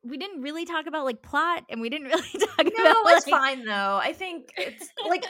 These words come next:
Speaker 2: like, it, it's weird 'cause what you were talking about with it being slow, I think it felt slow because they had to do so much exposition before they could get to the
Speaker 1: That's
Speaker 2: main
Speaker 1: true.
Speaker 2: story. I think that's
Speaker 1: That's
Speaker 2: why it
Speaker 1: true.
Speaker 2: felt slow.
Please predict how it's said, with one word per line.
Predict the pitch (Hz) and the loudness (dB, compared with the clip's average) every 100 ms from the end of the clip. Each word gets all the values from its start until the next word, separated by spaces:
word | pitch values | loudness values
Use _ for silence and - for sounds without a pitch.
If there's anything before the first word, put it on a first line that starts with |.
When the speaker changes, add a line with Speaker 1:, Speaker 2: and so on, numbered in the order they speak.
| 349 | 2
Speaker 2:
like, | 370 - | 0 0
it, | 330 | -6
it's | - 370 | -4 -6
weird | 320 392 453 | -4 -2 -2
'cause | 339 302 | -6 -8
what | - | -6
you | 330 | -6
were | |
talking | 320 233 | -8 -10
about | 233 254 | -8 -8
with | 214 | -6
it | 220 | -10
being | 226 202 | -10 -12
slow, | - 240 220 | -10 -4 -4
I | 226 | -4
think | 262 302 381 403 | -10 -14 -14 -8
it | 302 - | -8 -8
felt | - 240 240 | -8 -8 -8
slow | - - 214 202 254 | -12 -12 -4 -2 -2
because | 233 254 | -4 -10
they | 233 | -12
had | 247 | -12
to | 220 | -12
do | 220 | -12
so | 208 - 220 | -12 -10 -10
much | 214 220 - | -10 -10 -12
exposition | 226 - 214 202 202 | -12 -12 -12 -12 -14
before | 185 202 165 | -14 -10 -10
they | 196 | -10
could | 220 180 | -14 -10
get | 185 - - | -6 -6 -8
to | |
the | 196 | -8
Speaker 1:
That's | 190 202 | -6 -4
Speaker 2:
main | 185 175 | -6 -8
Speaker 1:
true. | 180 175 | -12 -12
Speaker 2:
story. | - 202 180 117 - | -14 -8 -6 -6 -8
I | |
think | 311 269 | -10 -8
that's | 208 202 226 | 0 0 0
Speaker 1:
That's | 226 | -4
Speaker 2:
why | 190 | -4
it | |
Speaker 1:
true. | 160 | -2
Speaker 2:
felt | 160 - | -6 -6
slow. | - 208 185 175 165 | -10 -2 0 0 -4